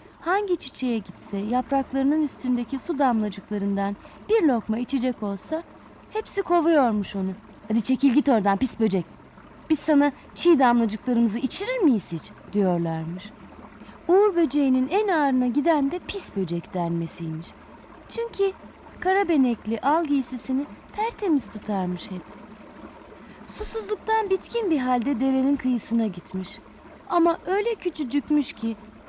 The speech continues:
su içerken hızla akan dereye düşüp boğulması işten bile değilmiş. Ama böcekçik yine de birkaç kez dereye eğilmiş.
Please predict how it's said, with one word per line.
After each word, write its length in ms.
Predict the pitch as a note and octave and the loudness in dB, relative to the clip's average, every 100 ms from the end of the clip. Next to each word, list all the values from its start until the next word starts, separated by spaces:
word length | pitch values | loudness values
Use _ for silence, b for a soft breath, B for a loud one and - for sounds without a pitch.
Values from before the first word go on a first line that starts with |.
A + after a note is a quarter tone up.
| - | -18
su 200 | - G4+ | -6 -2
içerken 720 | F4 - F#4+ F4+ F4 D#4+ D#4+ - | -2 0 0 0 0 -2 -2 -4
hızla 340 | G4+ F4 D#4+ | -2 0 0
akan 400 | D4 D4+ C#4+ C#4 | 0 -2 0 2
dereye 360 | C#4+ C#4 C4+ A#3+ | 0 0 -2 -4
düşüp 360 | B3 C#4+ - | -8 -8 -4
boğulması 540 | D#4 D4+ D4 C#4+ C4+ D#4+ | 2 2 4 2 0 -4
işten 480 | D#4 - G4 F4+ | -4 -2 0 2
bile 240 | D4+ D#4 B3+ | 2 0 0
değilmiş. 520 | C#4 A#3+ G#3+ G#3+ - - - - - - B B B B B B B B B | 0 0 -4 -8 -14 -18 -20 -20 -20 -20 B B B B B B B B B
Ama 260 | G#4 A4+ A4+ | -6 -2 0
böcekçik 580 | G#4 G4+ G4+ - G4+ - | 0 0 -4 -6 -10 -6
yine 200 | A4 F#4 | -6 -2
de 140 | F4 | -2
birkaç 380 | F4 - G#4+ - | -4 -4 -8 -8
kez 300 | - E4+ - | -6 -6 -4
dereye 360 | E4 D#4+ D#4 D4 | -2 0 0 0
eğilmiş. 720 | B3+ A#3+ A3+ A#3+ C4+ - | -2 -2 -2 -4 -6 -12